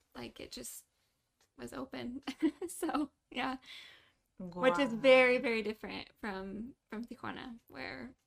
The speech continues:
Speaker 1: yeah, you have your gates, everything's locked.
Speaker 2: Mm-hmm.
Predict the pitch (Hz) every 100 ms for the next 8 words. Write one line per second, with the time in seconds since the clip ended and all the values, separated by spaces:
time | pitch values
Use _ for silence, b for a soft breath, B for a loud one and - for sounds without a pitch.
0 | - 180 226 - _ 240 240 240 - _
1 | _ - - 262 285 277 269 202 202 208
2 | - - 214 208 208 208 - - - b
3 | b b b 214 202 196 190